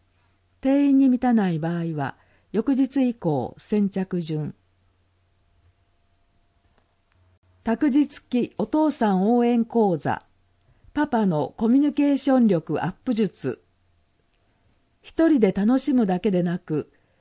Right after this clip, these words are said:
みんなとの会話がスムーズになる焚き火の扱い方と、家族や自分のやる気を引き出す言葉の力を学びます。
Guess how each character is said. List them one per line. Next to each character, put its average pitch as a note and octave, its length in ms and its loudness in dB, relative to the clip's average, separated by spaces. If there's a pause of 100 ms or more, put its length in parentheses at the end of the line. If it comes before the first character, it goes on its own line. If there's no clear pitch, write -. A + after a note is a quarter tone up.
(140)
み C#4 160 2
ん D4 100 2
な C#4+ 140 0
と A3 120 -2
の G3 120 0
会 A#3 300 -2
話 A3+ 140 2
が A3+ 120 0
ス A#3 180 -4
ム C#4+ 240 0
ー - 20 0
ズ G#3 120 -2
に F3+ 140 0
な F3+ 160 0
る D3 140 -4
焚 F#3 160 -8
き B3 100 -4
火 B3 100 0
の A#3 140 2
扱 A3 360 -4
い G#3+ 40 -8
方 G3+ 300 -6
と、 - 320 -6 (580)
家 C#4+ 140 -4
族 B3 260 0
や F3 120 2
自 E3+ 200 -2
分 C4 200 0
の C4 100 4
や B3 120 2
る A#3+ 100 -2
気 A#3+ 140 -2
を A3+ 60 2
引 A#3 80 -2
き A3+ 160 -4
出 G#3 140 -2
す C#3 220 -8
言 A3 280 -6
葉 B3 140 -2
の A#3+ 120 0
力 A#3 380 -2
を F3 60 0
学 D3+ 300 -4
び C#3+ 120 -4
ま C#3+ 160 -6
す。 - 320 -20